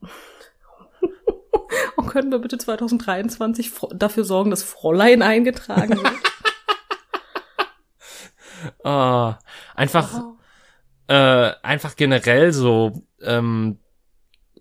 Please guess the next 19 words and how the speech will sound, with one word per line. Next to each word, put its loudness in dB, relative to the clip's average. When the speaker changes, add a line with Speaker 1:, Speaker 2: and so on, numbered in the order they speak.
Speaker 2:
was, -6
was 0
man, 0
was -4
man 0
früher 4
viel 2
gesagt 2
hat. -6
Speaker 1:
Oh -4
ja, -2
Knorke. -4
Speaker 2:
Schön, -4
dass -6
das -2
für -2
dich 0
frü-, -8
okay, -2